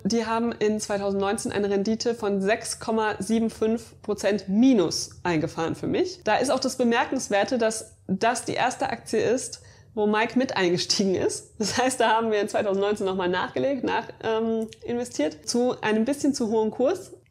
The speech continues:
Dementsprechend sind wir da jetzt ein bisschen im Minus. Sechs Komma sieben fünf Prozent Minus hält sich noch in Grenzen. Ja, es ist auch ein sehr stabiler Wert, der nicht sehr viel schwankt. Also von daher, ja, schauen wir mal, was da in zwanzig zwanzig passiert.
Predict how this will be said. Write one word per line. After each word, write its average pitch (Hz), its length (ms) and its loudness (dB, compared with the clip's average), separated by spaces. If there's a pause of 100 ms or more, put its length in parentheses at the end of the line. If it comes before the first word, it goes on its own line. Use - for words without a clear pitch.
(100)
Dementsprechend 247 960 0 (340)
sind 226 160 0
wir 220 100 4
da 208 140 4
jetzt 202 160 0
ein 208 80 0
bisschen 202 300 0
im 180 80 4
Minus. 165 420 0 (220)
Sechs 226 320 -2
Komma 214 180 0
sieben 220 180 2
fünf 220 200 -6
Prozent 208 280 -2
Minus 214 480 -2
hält 202 240 -2
sich 196 120 0
noch 180 120 0
in 175 80 2
Grenzen. 262 640 -2
Ja, 214 220 0
es 214 80 -2
ist 202 100 -2
auch 196 140 0
ein 196 120 0
sehr 214 200 4
stabiler 208 420 0
Wert, 220 280 2
der 202 140 2 (380)
nicht 240 320 2
sehr 214 140 2
viel 208 160 -2
schwankt. 240 560 -2 (200)
Also 196 240 -2
von 202 180 -4
daher, 196 520 2 (260)
ja, 170 300 -6 (140)
schauen 175 260 -2
wir 175 80 2
mal, 165 280 0 (280)
was 175 180 -4
da 170 140 0
in 165 160 -2
zwanzig 170 380 -4
zwanzig 175 400 -6
passiert. 233 400 -2